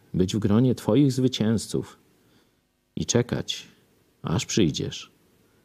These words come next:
i położysz wszystkich swoich nieprzyjaciół pod swoje nogi.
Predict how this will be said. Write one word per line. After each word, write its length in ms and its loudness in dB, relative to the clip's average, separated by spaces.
i 80 -2
położysz 460 2
wszystkich 400 2
swoich 400 2
nieprzyjaciół 760 -2
pod 140 -6
swoje 340 0
nogi. 420 2